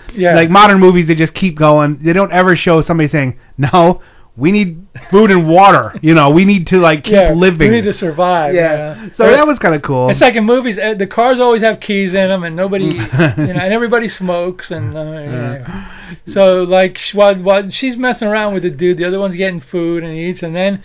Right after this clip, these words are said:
Speaker 1: like, after the other one's done, the, the one girl, like, pushes the guy, uh, the guy's getting ready, and she pushes him off, and then they both take off, right?
Speaker 2: Yeah.
Speaker 1: And they get in their motorcycle
Speaker 2: And they
Speaker 1: and
Speaker 2: just,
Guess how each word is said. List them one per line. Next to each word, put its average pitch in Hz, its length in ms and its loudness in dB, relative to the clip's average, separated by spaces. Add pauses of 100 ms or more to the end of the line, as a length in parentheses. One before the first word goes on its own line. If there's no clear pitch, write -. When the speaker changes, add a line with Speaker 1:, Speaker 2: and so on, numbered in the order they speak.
(380)
Speaker 1:
like, 175 180 -4
after 175 220 -4
the 185 80 0
other 220 180 0
one's 196 220 -4
done, 175 320 -4
the, 165 100 -10
the 160 220 -6
one 190 260 -4
girl, 180 280 -2
like, 151 340 -6 (420)
pushes 226 320 -2
the 202 100 -2
guy, 185 300 0
uh, 175 300 -2
the 175 100 -6
guy's 208 240 0
getting 190 240 -2
ready, 196 280 -2
and 170 100 -8
she 208 80 -8
pushes 220 280 -2
him 214 180 -2
off, 180 360 -2
and 165 80 -10
then 175 60 -10
they 185 80 -6
both 180 300 -6
take 185 260 -4
off, 156 340 -6
right? 165 220 -4
Speaker 2:
Yeah. 226 140 0
Speaker 1:
And 165 120 -10
they 170 100 -12
get 185 140 -4
in 180 120 -10
their 170 160 -10
motorcycle 170 760 -6
Speaker 2:
And 247 100 -2
they 185 60 0
Speaker 1:
and 156 60 -6
Speaker 2:
just, 143 180 -12